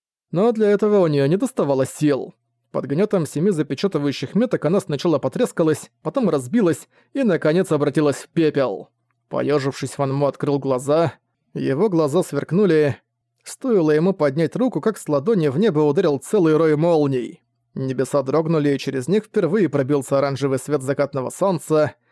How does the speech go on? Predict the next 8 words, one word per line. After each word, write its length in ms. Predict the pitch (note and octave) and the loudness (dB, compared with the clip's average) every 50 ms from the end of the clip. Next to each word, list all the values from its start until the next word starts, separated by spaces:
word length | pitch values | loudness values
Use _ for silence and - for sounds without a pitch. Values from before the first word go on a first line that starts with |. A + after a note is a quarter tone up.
| _ _ _ _ - | _ _ _ _ -4
Аура 440 | D#3+ D3 F3+ F3+ F3+ E3+ E3 D#3+ | -2 0 2 4 4 4 4 2
треволнения 680 | C#3+ - E3 D#3+ D3+ D#3 D3+ D3+ D#3+ F3 E3 D#3 D#3 D3+ | 2 0 0 2 2 2 2 2 2 2 2 2 2 2
исчезла. 720 | C#3+ - - - - F3+ D#3+ C3+ A#2+ C#3 C3+ A#2 G2+ - - _ _ _ _ _ _ _ _ _ _ | 0 0 -2 -2 0 0 0 0 0 -2 -2 -4 -6 -10 -16 _ _ _ _ _ _ _ _ _ _
"Треволнение 720 | - - B2+ B2 C#3 D#3 E3+ F3+ F#3+ A3+ A3+ G3+ G3 F#3+ | -8 -6 -4 -2 0 0 2 2 2 2 4 4 2 2
царства 420 | E3+ - G3 G#3 F#3+ - - F#3 E3+ | 0 2 2 0 0 0 0 -2 0
древности 560 | C#3+ D#3 G#3 A3+ F#3 E3 F#3+ F3+ - - F#3+ | 0 0 0 0 2 0 0 -2 0 0 -2
было 360 | E3+ C3 E3 G#3+ G3 F3+ E3+ | 0 2 2 2 2 2 2
побеждено!" 800 | E3+ G3+ G3+ E3 F#3+ F3+ C3+ A#2+ D#3 F3+ F#3 F3+ D#3 - - - | 0 0 0 2 2 0 0 0 0 2 2 2 2 0 -2 -6